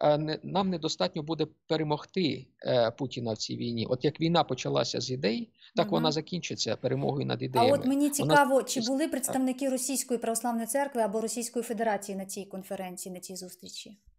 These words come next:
Speaker 2: до речі?
Speaker 1: Були представники, е, з Росії, вони не представляли офіційно церкву, хоча
Speaker 2: Мгм.
Speaker 1: офіційно Рус-, Російська православна церква була запрошена.
Speaker 2: Мгм.
Speaker 1: Було, були направлені листи з запрошенням, але вони просто не відгукнулися на ці запрошення.
Speaker 2: Мгм.
Speaker 1: Але, е, окремі богослови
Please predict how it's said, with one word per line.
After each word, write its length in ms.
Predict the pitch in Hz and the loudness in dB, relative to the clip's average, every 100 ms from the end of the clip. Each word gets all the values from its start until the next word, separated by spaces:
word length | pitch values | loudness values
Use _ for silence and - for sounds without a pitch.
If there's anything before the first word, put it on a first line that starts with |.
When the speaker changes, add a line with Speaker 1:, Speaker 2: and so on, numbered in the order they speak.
| - | -14
Speaker 2:
до 60 | |
речі? 140 | 185 175 | -8 0
Speaker 1:
Були 180 | 165 214 | 4 4
представники, 640 | 208 - 175 180 175 196 185 | 2 -6 -6 -4 0 2 4
е, 540 | 151 - 147 139 123 123 | 4 4 4 4 2 0
з 100 | 139 | -2
Росії, 680 | 151 - 135 120 160 190 - | -4 -2 -2 -2 -2 -2 -4
вони 200 | 139 156 | 0 2
не 100 | 165 | 2
представляли 560 | 156 156 - 156 156 127 | 0 -2 0 4 6 6
офіційно 500 | 120 135 - 120 117 | 2 -6 -4 -4 -4
церкву, 280 | - 117 147 | -4 -2 -2
хоча 160 | 123 165 | 2 4
Speaker 2:
Мгм. 40 | |
Speaker 1:
офіційно 500 | - 147 220 196 131 - | 2 0 0 2 0 -2
Рус-, 380 | 156 160 - 143 | -2 -2 0 0
Російська 340 | 147 151 - | 0 0 -2
православна 380 | 147 143 147 139 | 0 0 0 -2
церква 280 | - 135 131 | -2 0 0
була 200 | 143 135 | 4 2
запрошена. 580 | 113 - 110 - - - _ - | 2 -4 -8 -8 -14 -20 _ -16
Speaker 2:
Мгм. 100 | 202 | -2
Speaker 1:
Було, 320 | 147 143 131 - _ | 2 4 4 0 _
були 140 | 147 139 | -2 0
направлені 460 | 127 135 123 120 | 0 0 0 -2
листи 340 | 120 123 - 220 | -4 -6 -4 -2
з 20 | |
запрошенням, 640 | 175 - 175 - 139 131 | -2 -2 -4 -2 -6 -4
але 120 | 127 | -2
вони 160 | 135 135 | 0 -2
просто 280 | 135 127 123 | -2 -4 -2
не 100 | 127 | 0
відгукнулися 600 | 131 139 - 120 107 117 | 0 0 0 0 0 -2
на 100 | 113 | -4
ці 120 | 117 | -4
запрошення. 500 | 117 110 - - - - | -4 -4 -4 -4 -2 -4
Speaker 2:
Мгм. 60 | - - - | -4 -4 4
Speaker 1:
Але, 280 | 135 165 165 - | 8 10 8 6
е, 80 | 147 | 2
окремі 440 | - 165 170 160 | 2 2 2 0
богослови 720 | 147 151 165 - 240 208 110 | 0 0 0 -2 0 2 0